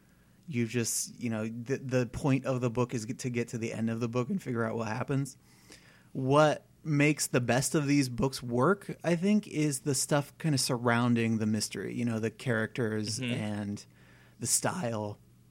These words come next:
Speaker 1: And I think part of why I didn't care that much for the Da Vinci Code ultimately, like, I, I think I,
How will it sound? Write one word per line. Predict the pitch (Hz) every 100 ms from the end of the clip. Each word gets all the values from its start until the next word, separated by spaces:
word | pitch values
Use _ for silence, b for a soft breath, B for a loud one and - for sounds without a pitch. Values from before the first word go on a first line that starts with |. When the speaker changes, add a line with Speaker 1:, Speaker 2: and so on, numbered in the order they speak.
| _ _ _ - _ - B B B
Speaker 1:
And | 151
I | 240
think | 339
part | - 185 190
of | 151
why | 139 135
I | 123 123
didn't | 120 139 131 120 -
care | - 151 143
that | 127 131
much | 123 113
for | - 127
the | 120
Da | 120
Vinci | 117 131 131
Code | 120 117
ultimately, | 117 120 120 110 120
like, | 117 135
I, | 147 139 165 151
I | 160
think | 220 202
I, | 151 139 135